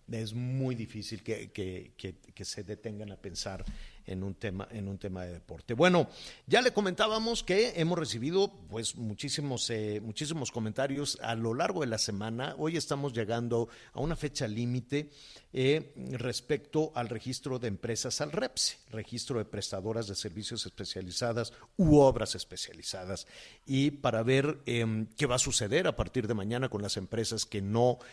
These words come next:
eh, que no se, se, eh, inscribieron, ¿no? Que no tienen este registro, qué pasará con las y los trabajadores que ofrecen ese servicio. Eh, supongo, y le vamos a preguntar a Alejandro Salafranca,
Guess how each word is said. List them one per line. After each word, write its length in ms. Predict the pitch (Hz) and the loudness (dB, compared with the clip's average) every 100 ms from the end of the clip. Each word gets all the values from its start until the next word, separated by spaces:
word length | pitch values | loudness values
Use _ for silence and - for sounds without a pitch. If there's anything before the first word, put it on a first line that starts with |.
| - - - | -20 -18 -4
eh, 420 | 107 107 107 117 | 0 0 0 -2
que 100 | - 104 | -2 0
no 300 | 110 117 117 | 2 2 2
se, 560 | - 110 104 101 95 - - - - - | 2 2 2 2 -2 -6 -20 -20 -20 -4
se, 400 | - 107 101 101 | 0 2 2 0
eh, 560 | 98 95 90 90 90 87 92 | -2 -10 -12 -12 -14 -14 -6
inscribieron, 840 | 110 110 - 120 113 139 127 135 143 | -2 0 2 2 6 6 6 2 0
¿no? 160 | 120 | 0
Que 100 | - 104 | 0 -2
no 140 | 113 | -2
tienen 380 | - 131 131 107 | 2 2 2 -2
este 220 | 107 - | -2 -4
registro, 480 | 95 - 123 143 113 | -6 -4 -2 -2 -2
qué 100 | 120 | -4
pasará 460 | 107 - 104 139 | 0 0 0 0
con 240 | - 107 104 | 2 2 2
las 240 | 131 - | 2 2
y 40 | 104 | 2
los 220 | 117 - | 2 0
trabajadores 600 | 110 101 92 104 123 117 | -2 -2 -2 0 0 0
que 80 | 104 | -2
ofrecen 360 | - 107 107 | 0 0 0
ese 160 | 104 - | -2 0
servicio. 560 | - 113 131 131 151 156 - - - - _ - - | 0 -2 -2 -2 -2 -4 -10 -20 -20 -20 _ -16 -10
Eh, 140 | 110 90 - | -10 -10 -10
supongo, 600 | - 104 131 143 135 160 | -6 -2 4 4 4 2
y 40 | |
le 120 | 110 101 | 2 0
vamos 300 | 107 101 113 | 0 -2 -6
a 80 | - | -4
preguntar 500 | 101 98 - 113 110 | -4 -2 2 2 2
a 100 | 92 | -4
Alejandro 840 | 90 - 110 107 107 95 85 87 | -8 -6 -2 0 -2 -2 -4 -8
Salafranca, 760 | - - 92 - 123 110 117 | -8 -6 -6 -4 -2 0 -2